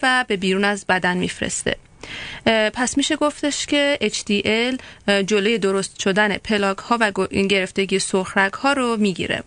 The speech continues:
اه، از چهل سال پیش که بهبود روش زندگی رو آغاز کردیم در جهت، ام، لایف استایل، ام، سالم، به ویژه در جاهایی مثل، اه، کالیفرنیا، کلسترول، اه، بد افراد یا همون ال دی ال پایین اومد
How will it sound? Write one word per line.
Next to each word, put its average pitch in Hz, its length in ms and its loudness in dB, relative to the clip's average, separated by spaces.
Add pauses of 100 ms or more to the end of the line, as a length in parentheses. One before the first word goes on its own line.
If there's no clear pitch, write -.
(920)
اه، 262 240 2
از 294 200 0
چهل 415 140 0
سال 339 300 2
پیش - 340 -2
که 311 260 0
بهبود 247 420 0
روش 208 380 0
زندگی 196 540 2
رو 196 240 0 (840)
آغاز 190 340 2
کردیم 190 420 0
در 190 180 0
جهت، 196 540 0 (300)
ام، 175 520 2
لایف 185 220 0
استایل، 185 400 0
ام، 185 580 0
سالم، 208 680 0 (280)
به 339 160 2
ویژه 381 160 0
در 240 220 2
جاهایی 233 320 0
مثل، 247 440 2
اه، 190 200 0
کالیفرنیا، 196 920 0 (240)
کلسترول، 277 640 0 (440)
اه، 214 240 2
بد 247 220 2 (160)
افراد 208 640 0
یا 208 80 0
همون 202 220 2
ال 202 160 0
دی 196 200 2
ال 196 80 0
پایین 220 380 0
اومد 220 360 2